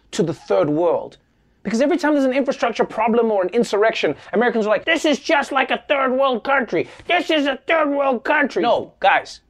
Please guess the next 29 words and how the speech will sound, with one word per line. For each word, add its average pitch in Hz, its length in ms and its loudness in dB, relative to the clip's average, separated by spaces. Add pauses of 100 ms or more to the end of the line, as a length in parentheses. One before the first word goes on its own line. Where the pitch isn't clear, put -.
it's - 80 -20
not 196 180 0
cool. 147 320 -2 (760)
All 127 80 0
right? 156 100 -2
'Cause 160 100 -4
you 202 120 2
don't 240 160 2
hear 226 240 0
Africans 175 640 0 (240)
comparing 185 640 0
their 185 180 2
school 214 340 0
shootings 185 440 0
to 175 140 -2
America. 175 540 0 (520)
They 302 80 2
don't 208 160 2
do 190 160 0
that. 262 280 -2 (220)
You 185 60 0
know 226 80 2
why? 240 260 2 (140)
Because 175 240 -2
Africa 208 340 0
doesn't 151 240 0
have 196 380 0
school 156 240 -2
shootings. - 580 -6